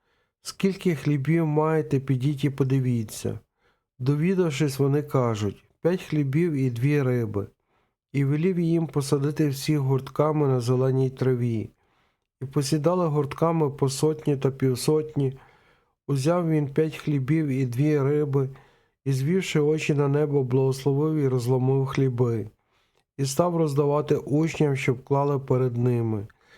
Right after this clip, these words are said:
І розділив дві риби між усіма. І їли всі і наситилися.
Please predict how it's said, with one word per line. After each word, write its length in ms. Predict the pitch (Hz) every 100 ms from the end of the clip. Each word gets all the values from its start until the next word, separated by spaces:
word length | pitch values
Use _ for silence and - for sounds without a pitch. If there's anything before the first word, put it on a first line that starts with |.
| _ _ _ -
І 60 |
розділив 540 | 139 139 139 156 185 175
дві 280 | 139 156
риби 340 | 151 156 147 143
між 200 | 135 127
усіма. 680 | 135 143 135 123 113 101 - _ _ _ _ _ _
І 120 | 139
їли 320 | 147 190 185 156
всі 260 | 135 160
і 100 | 156
наситилися. 1000 | 151 139 139 131 131 117 110 101 -